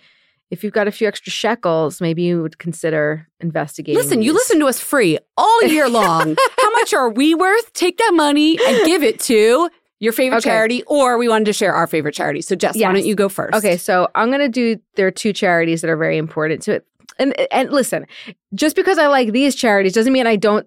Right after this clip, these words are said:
Speaker 1: care about other
Speaker 2: Of
Speaker 1: things. Okay, I know,
Speaker 2: course.
Speaker 1: but one time I had to defend myself, and I got really, it was really stupid.
Speaker 2: From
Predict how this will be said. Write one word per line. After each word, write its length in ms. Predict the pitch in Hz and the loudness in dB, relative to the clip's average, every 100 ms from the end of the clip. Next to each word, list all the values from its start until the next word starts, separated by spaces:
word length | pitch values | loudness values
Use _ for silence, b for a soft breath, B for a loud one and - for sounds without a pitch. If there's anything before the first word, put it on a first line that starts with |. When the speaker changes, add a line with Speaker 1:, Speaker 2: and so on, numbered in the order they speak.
| _ | _
Speaker 1:
care 260 | - 220 196 | -2 2 2
about 220 | 185 180 | 2 0
other 260 | 190 165 180 | -2 0 2
Speaker 2:
Of 180 | 330 | 2
Speaker 1:
things. 380 | 339 - - - | 0 -2 -4 -2
Okay, 220 | - 240 | 0 2
I 140 | 240 269 | 2 2
know, 100 | 254 | 2
Speaker 2:
course. 120 | 254 | 2
Speaker 1:
but 20 | |
one 160 | 269 285 | 0 0
time 180 | 311 262 | 0 0
I 60 | |
had 160 | 233 190 | 0 -2
to 40 | |
defend 360 | 180 170 185 170 | -4 -2 0 0
myself, 400 | 170 165 160 165 | -2 -2 -4 -2
and 100 | 175 | -2
I 60 | |
got 160 | 180 170 | 0 0
really, 360 | 190 175 165 - | 0 0 -2 -4
it 80 | 180 | -4
was 160 | 180 185 | -2 -2
really 140 | 165 | -4
stupid. 360 | - - - - | -4 -6 -8 -10
Speaker 2:
From 280 | - - | -12 -4